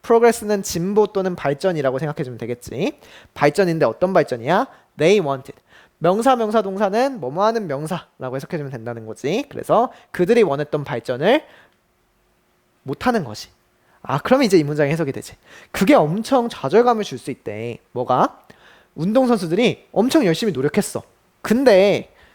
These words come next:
그들이 원했던 만큼 발전을 못하는 거야. 예를 들어 메달을 따는 게 목표였는데 메달을 못 딴 거야. 그러면 엄청 좌절감을 줄 수 있다라는 얘기가 되겠지. 얘도 읽어보니까 당연한 얘기지.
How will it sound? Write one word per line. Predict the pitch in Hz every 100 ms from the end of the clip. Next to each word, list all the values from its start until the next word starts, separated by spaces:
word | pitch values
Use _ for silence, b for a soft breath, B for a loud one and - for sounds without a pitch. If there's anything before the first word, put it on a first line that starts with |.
| b
그들이 | - 202 247 240
원했던 | 135 175 240 240
만큼 | 214 175 156 175
발전을 | 151 131 170 160
못하는 | 123 - 151 107
거야. | - _ b 156
예를 | 165
들어 | 160
메달을 | 131 165 240 220
따는 | 240 247
게 | 240
목표였는데 | 151 - 170 156
메달을 | 123 147 123
못 | 127
딴 | 220 165
거야. | 101 - b b
그러면 | - 175
엄청 | 123 139 208
좌절감을 | 185 127 127 135 131
줄 | -
수 | 123 139
있다라는 | - 120 - _ 117 131 147
얘기가 | 107 127
되겠지. | - 120 - - B B B B -
얘도 | 151 247 247
읽어보니까 | 151 208 214 208
당연한 | 190 131 175 262
얘기지. | 120 - - 214